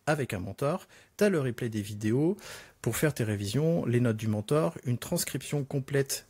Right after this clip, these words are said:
euh, faite par I A de chaque atelier et un espace de discussion pour la promo. Et en bonus, tu as, euh, bah, les plans précédents.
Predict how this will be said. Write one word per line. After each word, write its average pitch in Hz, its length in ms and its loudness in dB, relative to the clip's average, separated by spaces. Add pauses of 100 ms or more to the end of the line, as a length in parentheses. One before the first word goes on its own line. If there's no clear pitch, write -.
euh, 101 640 4
faite - 280 -2
par 113 200 0
I 113 140 2
A 117 80 4
de 104 160 -2
chaque - 380 2 (100)
atelier 143 480 -2 (540)
et 202 240 6
un 139 160 4
espace 165 340 2
de 117 140 0
discussion 123 500 -2
pour 139 160 0
la 135 140 2
promo. 110 340 -4 (220)
Et 165 80 6
en 170 80 2
bonus, 131 440 -2 (220)
tu 113 220 2
as, 113 120 2 (140)
euh, 98 320 0
bah, 95 160 0
les 92 140 -2
plans 156 160 2
précédents. - 360 -2